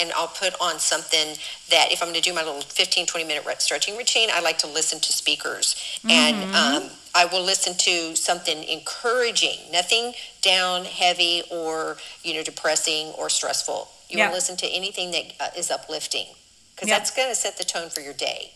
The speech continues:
Speaker 2: Totally. And I do, I walk, I walk, I do, like, an hour walk out in the sun. And then that's what I
Speaker 1: Yeah.
Speaker 2: do. The only things I listen to when I'm walking,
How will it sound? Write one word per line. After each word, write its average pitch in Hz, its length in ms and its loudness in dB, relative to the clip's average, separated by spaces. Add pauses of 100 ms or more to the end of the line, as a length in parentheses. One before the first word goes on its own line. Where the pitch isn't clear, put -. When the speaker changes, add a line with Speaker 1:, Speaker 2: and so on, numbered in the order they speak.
(100)
Speaker 2:
Totally. 214 520 -2 (320)
And 240 100 4
I 233 60 6
do, 233 100 0
I 233 160 4
walk, 196 460 2 (180)
I 202 80 -2
walk, 202 260 2
I 214 80 0
do, 208 140 -4
like, 220 220 0
an 196 100 -4
hour 185 280 0
walk 180 440 -2
out 170 80 -4
in 170 80 -8
the 185 80 -8
sun. 190 340 -6 (320)
And 220 140 2
then 226 80 2
that's 220 240 2
what 233 80 0
I 214 40 4
Speaker 1:
Yeah. 185 100 0
Speaker 2:
do. 220 200 -2
The 202 140 -2
only 220 260 -2
things 247 240 -2
I 202 120 0
listen 196 340 -4
to 240 240 -6
when 220 100 -4
I'm 180 200 -4
walking, 254 640 -4